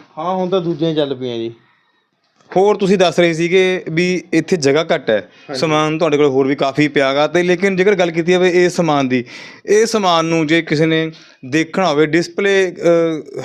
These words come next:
Speaker 2: ਹੈ ਤੁਹਾਡੀ ਕੋਈ ਅੱਗੇ ਪਲਾਨਿੰਗ ਕਿ ਅੱਗੇ ਜਾ ਕੇ ਇਸਨੂੰ ਆਪਾਂ
Speaker 1: ਆਪਣਾ
Speaker 2: ਡਿਸਪਲੇ ਕਰਨੀ ਹੈਗੀ?
Speaker 1: ਆਪਣਾ ਸ਼ੋਰੂਮ ਤਿਆਰ ਹੋ ਰਿਹਾ ਹੈ, ਜਿਹੜੀ ਮੈਂ ਕੋਠੀ ਬਣਾ ਰਿਹਾ ਸਾਰੀ ਕਲਾਸਿਕ ਲੁੱਕ ਦੇ ਵਿੱਚ ਹੀ ਆ, ਪੁਰਾਣੇ ਕਲਚਰ ਦੇ ਹਿਸਾਬ ਨਾਲ ਹੀ ਬਣਾ ਰਹੇ ਹਾਂ ਸਾਰੀ, ਤੇ ਉੱਥੇ ਚੰਗੀ ਤਰ੍ਹਾਂ ਇਹਨੂੰ ਡਿਸਪਲੇ ਕਰਾਂਗੇ, ਤੇ ਕੋਈ ਵੀ, ਅਹ, ਆ ਸਕਦਾ ਡ-, ਦੇਖਣ ਦੇ ਲਈ most welcome ਹੈ ਜੀ।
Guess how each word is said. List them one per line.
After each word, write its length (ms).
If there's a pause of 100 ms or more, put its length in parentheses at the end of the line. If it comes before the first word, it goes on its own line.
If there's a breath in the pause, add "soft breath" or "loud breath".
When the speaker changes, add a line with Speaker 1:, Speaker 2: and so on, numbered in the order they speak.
Speaker 2:
ਹੈ 160
ਤੁਹਾਡੀ 280
ਕੋਈ 340
ਅੱਗੇ 200
ਪਲਾਨਿੰਗ 420
ਕਿ 180
ਅੱਗੇ 160
ਜਾ 100
ਕੇ 120
ਇਸਨੂੰ 180
ਆਪਾਂ 140
Speaker 1:
ਆਪਣਾ 100
Speaker 2:
ਡਿਸਪਲੇ 280
ਕਰਨੀ 300
ਹੈਗੀ? 140
Speaker 1:
ਆਪਣਾ 260
ਸ਼ੋਰੂਮ 360
ਤਿਆਰ 260
ਹੋ 160
ਰਿਹਾ 120
ਹੈ, 60
ਜਿਹੜੀ 240
ਮੈਂ 200
ਕੋਠੀ 380
ਬਣਾ 240
ਰਿਹਾ 100
ਸਾਰੀ 200
ਕਲਾਸਿਕ 400
ਲੁੱਕ 260
ਦੇ 100
ਵਿੱਚ 220
ਹੀ 120
ਆ, 180 (160)
ਪੁਰਾਣੇ 260
ਕਲਚਰ 320
ਦੇ 80
ਹਿਸਾਬ 280
ਨਾਲ 120
ਹੀ 60
ਬਣਾ 240
ਰਹੇ 140
ਹਾਂ 100
ਸਾਰੀ, 320 (500 loud breath)
ਤੇ 100
ਉੱਥੇ 240
ਚੰਗੀ 300
ਤਰ੍ਹਾਂ 180
ਇਹਨੂੰ 120
ਡਿਸਪਲੇ 380
ਕਰਾਂਗੇ, 400
ਤੇ 140
ਕੋਈ 240
ਵੀ, 80
ਅਹ, 640
ਆ 200
ਸਕਦਾ 340
ਡ-, 240
ਦੇਖਣ 320
ਦੇ 120
ਲਈ 180
most 380
welcome 320
ਹੈ 40
ਜੀ। 160